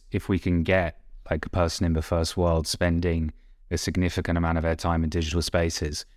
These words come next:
we know if we do the same setup of society, we can also get other people into the same system."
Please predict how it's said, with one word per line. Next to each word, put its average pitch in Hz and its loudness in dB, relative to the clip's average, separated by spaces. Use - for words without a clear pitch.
we 90 2
know 87 4
if 82 -2
we 85 4
do 82 2
the 80 -2
same 80 0
setup 82 0
of 76 -6
society, 82 0
we 85 0
can 87 4
also 87 2
get 82 0
other 85 2
people 80 2
into 78 0
the 82 0
same 76 2
system." 73 0